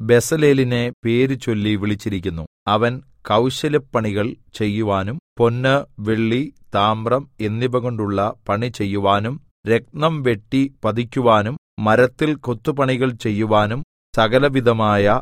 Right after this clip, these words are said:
ശില്പവേലകൾ ചെയ്യുവാനും ഞാൻ അവനെ ദിവ്യാത്മാവിനാൽ ജ്ഞാനവും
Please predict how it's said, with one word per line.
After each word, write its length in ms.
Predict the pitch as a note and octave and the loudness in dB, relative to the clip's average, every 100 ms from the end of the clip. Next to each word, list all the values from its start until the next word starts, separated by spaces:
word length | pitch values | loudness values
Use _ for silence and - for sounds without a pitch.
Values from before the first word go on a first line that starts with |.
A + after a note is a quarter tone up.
| - | -4
ശില്പവേലകൾ 880 | - - B2 - D#3+ C3 A#2 A2+ A2+ | -10 -2 -2 2 2 4 4 4 2
ചെയ്യുവാനും 800 | A2+ - G#2 G2+ G#2 G#2+ G#2+ C#3 - - | 2 2 2 2 4 4 2 -2 -6 -8
ഞാൻ 320 | A2 A2 A#2 - - | 2 4 8 8 8
അവനെ 480 | G#2+ A2 A2 A#2 - - - | 6 4 2 -2 -4 -10 -4
ദിവ്യാത്മാവിനാൽ 1120 | A2+ C#3 D3+ D#3+ C3+ B2+ B2 A#2+ A#2 A2+ A#2 D3 - - | 0 2 4 4 2 -2 0 0 0 -2 -2 -4 -12 -6
ജ്ഞാനവും 640 | A2+ A2 B2 C3 C3+ D3+ | 2 4 4 2 -2 -8